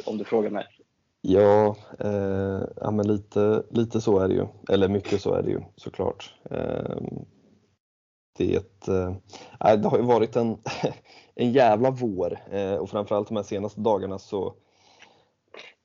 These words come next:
Speaker 2: ja, men bara för att koppla lite vid där du inledde vid, eh, ja, men vilka som har haft de här uppgifterna. Och det blir ju mer och mer intressant när man också funderar på, ja, men bara,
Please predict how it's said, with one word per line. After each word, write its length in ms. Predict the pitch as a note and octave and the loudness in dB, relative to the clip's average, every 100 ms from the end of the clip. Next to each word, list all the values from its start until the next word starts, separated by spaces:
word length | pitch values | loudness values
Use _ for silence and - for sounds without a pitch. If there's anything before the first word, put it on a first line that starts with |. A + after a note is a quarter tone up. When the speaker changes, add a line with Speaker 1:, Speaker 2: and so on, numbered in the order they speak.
| _ | _
Speaker 2:
ja, 60 | A2+ | -2
men 180 | A#2 G#2 | -2 0
bara 180 | G2+ G2+ | 0 0
för 120 | A2 | -4
att 160 | G#2 - | -4 -4
koppla 380 | A#2 - A2+ | -6 -4 -4
lite 340 | A2 A2+ - A#2 | -2 -4 -6 -8
vid 320 | G2+ G2 G2 - _ _ | -6 -8 -12 -20 _ _
där 280 | _ G#2+ G#2+ | _ -6 -6
du 400 | G2+ G2+ G2 F#2 - - | -4 -6 -6 -10 -12 -6
inledde 680 | A#2 A2+ A2 B2+ B2 G#2+ | -4 -2 2 2 2 -4
vid, 380 | F#2 F#2+ F2 - - - - - | -4 -8 -10 -14 -18 -20 -16 -10
eh, 720 | G2 G2+ G1+ G1+ G1+ G1+ G1+ | -8 -6 -6 -6 -8 -8 -6
ja, 120 | F#2 | -4
men 120 | G#2 | -2
vilka 220 | G2+ G2+ G2+ | -2 -4 -4
som 120 | G2+ | -4
har 80 | G#2 | -4
haft 240 | A2 - | -6 -6
de 100 | A2+ | -4
här 100 | G2+ | -4
uppgifterna. 580 | F2+ - - - - G#2 - | -6 -10 -12 -10 -10 -10 -10
Och 520 | - G2 - - - | -8 -8 -10 -20 -10
det 100 | F#3 | -8
blir 220 | G2 G#2 | -4 -2
ju 80 | G#2+ | 0
mer 280 | G#2 A2 G#2 | 0 2 2
och 60 | |
mer 180 | G2+ F#2+ | 0 -2
intressant 960 | F#2 G2 G2+ - A2+ A#2 A#2 A#2 - - - | -2 -6 -6 0 0 2 -2 -6 -16 -20 -8
när 160 | G#2 | -4
man 140 | G2 G#2 | -2 -4
också 240 | G#2 G#2+ | -6 -8
funderar 380 | G#2 G#2 G2+ F#2 | -4 -2 0 -2
på, 360 | - F#2 F#2 F#2+ _ _ _ _ | -4 -4 -4 -6 _ _ _ _
ja, 80 | - | -6
men 160 | F#3 F#2+ | -4 0
bara, 380 | G2 F2+ F2+ | 0 0 -2